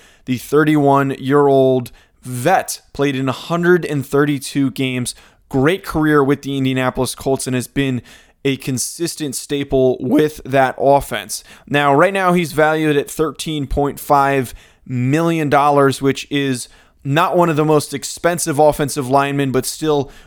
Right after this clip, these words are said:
would be a hefty penny to pay for a tackle, depending on where you want to put him. However, that price tag could be worth it for the quality of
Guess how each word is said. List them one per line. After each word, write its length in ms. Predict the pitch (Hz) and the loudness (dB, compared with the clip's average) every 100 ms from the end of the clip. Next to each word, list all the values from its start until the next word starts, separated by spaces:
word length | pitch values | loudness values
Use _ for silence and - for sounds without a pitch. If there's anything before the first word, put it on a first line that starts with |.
| - | 0
would 280 | 151 170 139 | 2 2 2
be 160 | 156 | 0
a 100 | 143 | 0
hefty 400 | 127 147 - 135 | 0 -2 -2 -4
penny 380 | 123 156 147 143 | 0 0 0 -2
to 160 | - 127 | -4 0
pay 360 | - 147 143 | 0 0 -4
for 380 | 131 143 143 135 | -4 0 4 4
a 180 | - 127 | 2 -2
tackle, 680 | - - 185 180 151 135 120 - - | -6 -4 -2 2 4 4 2 -8 -10
depending 460 | 135 135 160 170 151 | -6 -4 -2 -2 0
on 120 | 143 | 0
where 120 | 139 | 2
you 120 | 135 | 2
want 180 | 131 131 | 4 2
to 40 | 123 | 2
put 260 | - 160 | 2 2
him. 240 | 120 80 - _ - | 2 -6 -14 _ -2
However, 560 | 135 190 196 156 135 - - _ | 4 4 6 4 2 0 -20 _
that 560 | - 131 170 - - - | -4 0 0 -2 -10 -8
price 480 | - - 185 196 - | -6 0 0 0 -4
tag 520 | 165 147 135 127 139 - _ _ - | -2 0 0 -2 -10 -16 _ _ -12
could 320 | - 240 202 | -4 -2 0
be 140 | 180 170 | 0 2
worth 340 | 165 165 143 | 4 2 0
it 120 | 139 | -4
for 160 | - 139 | -2 -2
the 180 | 131 131 | 0 -2
quality 640 | - - 156 147 143 135 | -2 2 4 4 2 2
of 460 | 127 131 127 113 | 2 2 0 -4